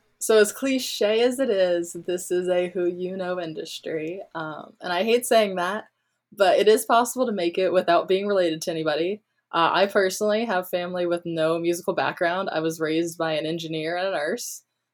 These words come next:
so I'm not sure how I ended up in music, but, you know, it's, it's going well. Uh, and in terms of networking, really, I think there's, there's something called the personal value index,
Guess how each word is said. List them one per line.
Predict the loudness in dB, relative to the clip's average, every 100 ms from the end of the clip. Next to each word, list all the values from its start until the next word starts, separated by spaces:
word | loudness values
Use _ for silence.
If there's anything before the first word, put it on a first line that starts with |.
| _
so | -2 4 4 4 2
I'm | 0
not | 0 0
sure | 0
how | 2 2
I | 2
ended | 2
up | -2 -2
in |
music, | -2 0 0 -2
but, | -6 -6
you | -4
know, | -4 -6
it's, | -8 -10 -8
it's | -6
going | -2 -2
well. | -2 -2 -6 _ _ _ _
Uh, | -4 -2 -2
and | 0 0
in | 0
terms | -2 -2 0 2
of | 0 0 -4
networking, | -4 -4 -2 -4 -4 -8 -8 -8 -12 -16 _ _ _
really, | -18 -6 0 2 2 2 0 -2 _ _ _ _ _ _ _ _ _ _ _ _ _ _ _
I | 0 0
think | 2 0 -2
there's, | 4 4 4 2
there's | 2 2
something | 2 2
called | 2 0
the |
personal | 0 -2 0 2
value | 2 0 -4
index, | -2 -4 -4 -10 -14